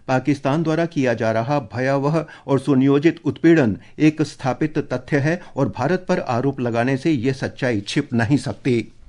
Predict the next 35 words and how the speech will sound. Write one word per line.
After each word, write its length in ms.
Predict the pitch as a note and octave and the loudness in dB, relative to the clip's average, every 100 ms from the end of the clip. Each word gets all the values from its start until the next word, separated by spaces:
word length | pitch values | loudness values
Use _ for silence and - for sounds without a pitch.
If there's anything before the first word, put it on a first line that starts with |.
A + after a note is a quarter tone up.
| - - - - - - - - | -20 -20 -20 -20 -20 -20 -8 2
पाकिस्तान 440 | G3+ G#3 G3+ G#3 | 2 4 0 0
के 120 | A3+ A3 | 2 2
बलूचिस्तान 640 | E3+ D3+ F#3+ - E3 F#3 | 4 2 2 2 2 2
में 180 | F#3 A3 | 0 0
सेनाओं 380 | F#3 C3 C3+ E3 | 2 2 2 0
द्वारा 200 | D#3+ F3 | 0 -2
चलाए 320 | E3 B2 B2+ | -2 0 2
गए 160 | C#3+ E3 | 0 -2
सुरक्षा 400 | D#3+ B2+ - D3 | 0 -2 -2 -2
अभियान 300 | A2+ C3 C#3+ | -2 -2 -2
के 100 | D3+ | -2
दौरान 380 | - C3 G#2 F#2+ - - | 0 0 -2 -6 -14 -2
हिरासत 400 | C3+ B2 B2+ E3+ F3 | 2 4 2 -2 -2
में 80 | E3 | 0
लिए 240 | B2+ C3 | 2 2
जाने 280 | B2 A#2+ C3 | 2 0 0
के 160 | C3 A#2 | -2 -4
बाद 520 | F#2+ C3 C3 B2 D3+ - - | 0 0 2 0 -6 -10 -4
एक 220 | C#3 F3+ F3 | 2 2 2
व्यक्ति 300 | C#3+ - F3+ | 0 0 -2
लापता 360 | D3+ C#3 A#2+ | 0 0 -2
हो 160 | G#2+ A2+ | -2 -2
गया 220 | A#2 A#2 | 0 0
है। 200 | C3 A#2 - - - - _ - | 0 -2 -4 -12 -20 -20 _ 2
परिवार 340 | D3+ E3+ G#3 | 4 4 2
को 140 | A3 F3+ | 4 4
उसकी 240 | - F3+ | 4 2
अभी 180 | C3 D#3+ | 2 0
तक 220 | F3 F3 | -2 -2
कोई 160 | D3+ D#3 | 0 2
जानकारी 480 | C3 A#2 A#2 B2 | 2 0 -2 -2
प्राप्त 340 | C#3+ A#2+ A2 E3 | -2 -2 -2 -2
नहीं 280 | E3+ C3 A#2 | -2 0 0
हुई 180 | A2+ | 0
है। 180 | G#2+ A#2+ | -2 -2